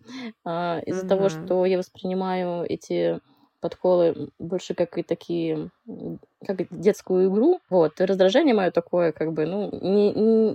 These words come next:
Speaker 1: я не придаю им большого значения, то есть оно как тоже какое-то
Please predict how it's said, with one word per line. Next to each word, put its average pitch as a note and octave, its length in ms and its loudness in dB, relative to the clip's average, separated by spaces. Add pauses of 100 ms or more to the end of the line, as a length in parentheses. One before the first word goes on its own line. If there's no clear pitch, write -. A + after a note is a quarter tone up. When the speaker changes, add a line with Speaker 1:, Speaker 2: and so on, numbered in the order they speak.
Speaker 1:
я G#3+ 200 2
не G#3+ 220 0
придаю G#3 400 0
им A3+ 100 2
большого F3 360 2
значения, D#3+ 500 -4
то - 140 -12
есть - 200 -14
оно F3 280 -8
как - 160 -10
тоже F#3 240 2
какое-то D3 640 -2